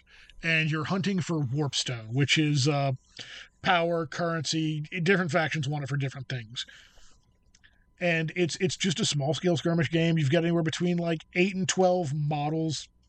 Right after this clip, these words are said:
units, whatever you wanna call them, on the table at a time.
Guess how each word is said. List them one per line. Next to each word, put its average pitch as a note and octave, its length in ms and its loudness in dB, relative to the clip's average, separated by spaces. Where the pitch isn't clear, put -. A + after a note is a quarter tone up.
units, D#3 360 -2
whatever D#3 220 0
you D#3 60 2
wanna D#3 100 0
call D#3 200 0
them, D#3 140 0
on D3 160 0
the D3+ 60 2
table D3+ 320 0
at C#3+ 80 0
a B2+ 40 -6
time. E3 440 0